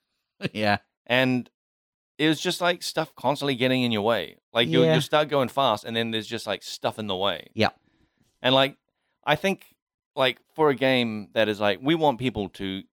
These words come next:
Speaker 2: like you say, go fast, get into this flow state thing, they should not be chucking obstacles constantly in people's way to, like, stop them dead in their tracks.
Speaker 1: Right.
Speaker 2: Like, it's just annoying.
Speaker 1: Yes, it's, uh,
Speaker 2: And
Speaker 1: there's, I guess there's,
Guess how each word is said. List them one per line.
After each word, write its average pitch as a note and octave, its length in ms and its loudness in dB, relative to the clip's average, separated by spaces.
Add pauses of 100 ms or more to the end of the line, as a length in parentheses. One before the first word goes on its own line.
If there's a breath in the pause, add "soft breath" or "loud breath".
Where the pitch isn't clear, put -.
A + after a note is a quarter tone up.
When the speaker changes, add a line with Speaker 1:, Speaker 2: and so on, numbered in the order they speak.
(140)
Speaker 2:
like A2+ 200 -2
you A2+ 60 -12
say, G#2 400 0 (140)
go C3+ 140 4
fast, B2 440 2
get C3 80 0
into B2+ 140 -2
this A#2 160 -2
flow G#2+ 240 2
state G#2+ 340 -2
thing, G2+ 320 -2 (680)
they D3+ 140 2
should D3+ 220 -2
not D#3+ 300 0
be C3+ 440 -8 (180)
chucking A#2+ 500 -4 (100)
obstacles A#2+ 540 -6
constantly G#2 480 -6
in F#2 80 -12
people's F#2 460 -10
way G#2 380 -2
to, G2 160 -12
like, F2+ 300 -2
stop - 440 -4
them G2 220 -8
dead G2+ 180 0
in G2 80 -4
their F2+ 160 -4
tracks. F#2+ 520 -4
Speaker 1:
Right. - 300 -2 (300)
Speaker 2:
Like, A#2+ 160 4
it's C3+ 180 -4
just - 340 0
annoying. G#2+ 580 -4
Speaker 1:
Yes, - 380 0
it's, B2 260 -2 (180)
uh, F2 60 -12 (140)
Speaker 2:
And C3 140 4
Speaker 1:
there's, C#3 220 0
I C3 80 -2
guess D#3 200 -4
there's, C#3 220 -4